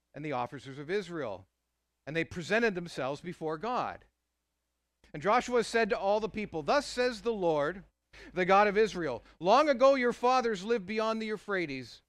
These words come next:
Terah, the father of Abraham and Nahor, and they served other gods. Then I took your father Abraham from beyond the river and led him through all the land of Canaan and made his offspring many.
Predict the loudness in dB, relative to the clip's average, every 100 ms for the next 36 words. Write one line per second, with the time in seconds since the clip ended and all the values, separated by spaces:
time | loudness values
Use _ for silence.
0 | _ _ 0 8 8 8 4 2 4 4
1 | 4 4 2 0 0 0 0 0 -2 -4
2 | -2 0 0 0 0 -2 -2 2 2 2
3 | -2 -6 -4 -2 -2 -2 0 0 0 -4
4 | -8 -18 -20 _ _ _ _ _ _ _
5 | _ _ -4 -2 -4 -4 -4 -2 -8 -6
6 | -4 -4 -4 -8 -10 -10 -10 -10 -10 -10
7 | -8 -6 -6 -8 -6 -6 -6 -8 -6 -6
8 | -6 -10 -10 -12 -8 -4 -2 -2 -4 -4
9 | -4 -8 -8 -8 -6 -8 -10 -20 -8 -8
10 | -2 0 0 0 0 0 0 0 0 -8
11 | -6 -6 -4 -4 -4